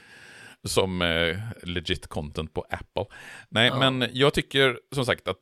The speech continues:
Speaker 1: ja, men det var, det var underhållande, eh, en och en halv dryg timme. Det jag stör mig på, det är ju dels,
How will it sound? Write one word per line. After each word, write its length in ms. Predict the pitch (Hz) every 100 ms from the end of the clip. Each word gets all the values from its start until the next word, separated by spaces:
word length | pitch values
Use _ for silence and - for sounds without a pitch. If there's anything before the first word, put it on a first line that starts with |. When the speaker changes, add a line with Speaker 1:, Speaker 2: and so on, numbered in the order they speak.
| -
Speaker 1:
ja, 80 | 123
men 140 | 143
det 80 | 160
var, 300 | 160 151 123
det 100 | 143
var 100 | 151
underhållande, 1000 | 160 110 92 101 87 95 98 131 131 127
eh, 380 | - 90 - 110
en 100 | 90
och 60 |
en 60 | 95
halv 320 | 82 80 78
dryg 400 | 85 80 78 - -
timme. 340 | 107 87 107 - - -
Det 280 | _ - 139
jag 200 | 151 165
stör 340 | - 120 80
mig 180 | 82 98
på, 360 | - 160 107 95 -
det 140 | - 123
är 100 | 104
ju 200 | 98 95
dels, 460 | 110 135 127 -